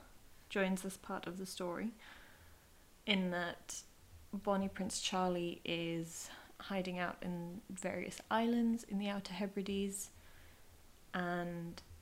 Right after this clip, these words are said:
she seems to support him despite not being part of the Catholic side of the family.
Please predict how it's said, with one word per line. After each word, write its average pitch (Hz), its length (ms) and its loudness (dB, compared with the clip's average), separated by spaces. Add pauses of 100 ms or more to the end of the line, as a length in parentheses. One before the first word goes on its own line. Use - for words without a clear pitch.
(180)
she 190 760 2 (1600)
seems - 480 4
to - 120 -2
support - 420 0
him 233 320 6
despite 185 360 0
not 185 200 -4
being 185 360 0 (920)
part - 260 0
of 180 140 -4
the 180 80 -6
Catholic 185 500 -2
side 196 280 -2
of 196 100 -4
the 196 80 -2
family. 202 380 2